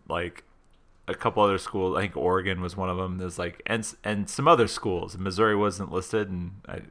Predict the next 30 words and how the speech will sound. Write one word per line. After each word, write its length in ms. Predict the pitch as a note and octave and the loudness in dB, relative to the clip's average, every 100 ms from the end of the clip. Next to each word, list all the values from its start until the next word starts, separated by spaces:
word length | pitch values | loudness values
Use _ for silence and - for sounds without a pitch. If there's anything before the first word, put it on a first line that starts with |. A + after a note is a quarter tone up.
| - - | -20 -12
it's 180 | - - - | -12 -12 -14
pretty 160 | - G2 | -4 -4
clear 240 | - F2+ | 0 2
that 140 | F2+ E2+ | 2 2
there 180 | F2+ F2 | 0 0
were 120 | F2 | -2
some 220 | - F#2 | -4 -4
other 180 | F2+ E2+ | -2 -4
schools 540 | - F2+ E2+ F2 - | -6 -8 -6 -8 -10
at 100 | - | -10
that 200 | - - | -8 -8
point. 320 | - F2+ F2+ - - - - - | -6 -8 -8 -14 -20 -20 -20 -20
So, 260 | - A2 G2+ | 0 6 10
I, 240 | C3 C#3+ - | 12 10 8
I 60 | |
mean, 300 | C3+ C3 B2 - | 4 4 4 0
we 100 | B2+ | 0
talked 260 | C3+ E3 - | 12 12 12
about 160 | C3 A#2+ | 10 10
him 100 | F#2+ | 10
a 40 | |
lot. 320 | F#2 F#2 F#2+ - | 10 12 10 8
I, 120 | G#2+ | 2
it 440 | G#2+ - F2+ - | 2 0 -4 0
would 160 | B2 A#2 | 0 0
seem 300 | - D#3 D3 | 2 2 4
to 60 | A#2 | 4
me 260 | A2 A2 | 6 6
that 340 | F#2+ G2 - - - - - - - | 6 2 2 -6 -20 -20 -20 -20 -20
he's 200 | - A#2 | -8 -8